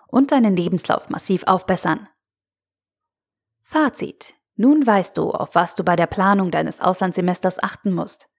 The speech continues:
Du weißt, dass du für dich die Fragen nach dem Wie, Wann und Wo beantworten musst und hast einige Aspekte kennengelernt, die es dabei zu beachten gilt. Es kommt stark auf das Zusammenspiel aller Faktoren an, was wiederum eine kluge Organisation deines Auslandsaufenthaltes notwendig macht.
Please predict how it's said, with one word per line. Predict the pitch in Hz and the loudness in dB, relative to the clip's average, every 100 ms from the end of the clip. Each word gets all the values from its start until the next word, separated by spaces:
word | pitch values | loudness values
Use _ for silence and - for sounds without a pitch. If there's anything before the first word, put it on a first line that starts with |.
| _ _ - _ - | _ _ -20 _ 0
Du | 202 | 2
weißt, | 190 262 - - 262 | 4 2 -4 -8 -6
dass | 262 | -6
du | 247 | -4
für | 247 | 0
dich | 233 233 | 2 0
die | 214 | -2
Fragen | - 190 202 214 190 | -2 0 0 0 0
nach | 170 | 0
dem | - 175 160 | -2 -4 -2
Wie, | 190 202 175 - | -2 0 -2 0
Wann | 160 180 | 2 2
und | 165 - | 2 2
Wo | 185 | 2
beantworten | 180 - 202 190 175 180 | 2 0 0 0 0 -2
musst | 170 - - - _ _ _ _ - | -4 -6 -12 -16 _ _ _ _ -4
und | 202 202 | -2 -2
hast | - - | -4 0
einige | 180 190 - | 0 0 -2
Aspekte | - - 226 - | -2 -2 -4 -2
kennengelernt, | 190 185 180 220 233 262 311 - - | -2 0 0 2 2 0 -4 -8 -6
die | 269 | -2
es | 240 | 0
dabei | - 226 226 | 2 2 2
zu | - 175 | 0 0
beachten | 170 - - 170 | 0 -2 -6 -8
gilt. | - - - _ _ _ _ - - - | -6 -10 -14 _ _ _ _ -20 -10 -2
Es | 247 | -2
kommt | - 247 | 0 -2
stark | - 294 320 - | 2 0 0 -4
auf | - | -2
das | 185 | -2
Zusammenspiel | 180 170 175 175 - 208 - | 0 0 0 0 0 -2 0
aller | 175 185 160 | -2 0 0
Faktoren | - - 175 165 - | -4 -4 -2 -2 -2
an, | 185 170 - _ _ _ - | -2 -2 -8 _ _ _ -6
was | - - | -4 -2
wiederum | 180 180 190 262 294 | 0 0 0 0 0
eine | 254 254 | -2 -4
kluge | - 320 247 | -4 0 2
Organisation | 202 185 185 175 - 185 196 | 4 2 2 -2 0 0 2
deines | 175 165 - | 0 -2 -2
Auslandsaufenthaltes | 175 185 175 170 - - 156 175 170 - | 0 0 -2 -2 -4 -4 -4 -4 -4 -4
notwendig | 185 - 175 165 - | -4 -2 -4 -6 -4
macht. | 170 - - | -4 -6 -18